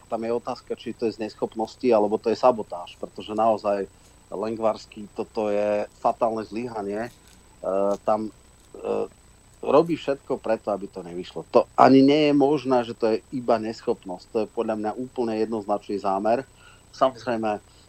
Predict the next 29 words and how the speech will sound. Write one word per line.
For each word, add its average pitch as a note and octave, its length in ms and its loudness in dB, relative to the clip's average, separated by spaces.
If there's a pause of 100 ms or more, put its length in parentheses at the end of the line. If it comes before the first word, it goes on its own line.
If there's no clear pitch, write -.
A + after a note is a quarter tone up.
(160)
nerobí A2+ 320 2
nič, A2 400 -6
e, - 20 0 (540)
preto, G#2+ 400 0
aby G#2 320 -4
nejakým G#2 320 -4
spôsobom G2+ 640 -4
to G2+ 160 -6
vyriešil. A2 720 2 (680)
A G#2 160 2 (160)
jeho B2 320 2
reči A2 480 -2
nikto G#2 400 -2
nebere F#2 320 -2
vážne. E2+ 400 -4
Však, - 220 -16 (420)
e, F#2+ 160 -2
ako A#2+ 360 4 (760)
Heger C#3+ 480 6
je A2+ 240 2 (320)
typicky C#3 480 -4
tým, A2+ 240 0
že G#2+ 160 0
neodpoveda G#2+ 640 4
na G2 120 2
otázky. B2 680 0 (560)
Už, C#3 280 0
e, A#2 320 8 (220)
aj C3 140 2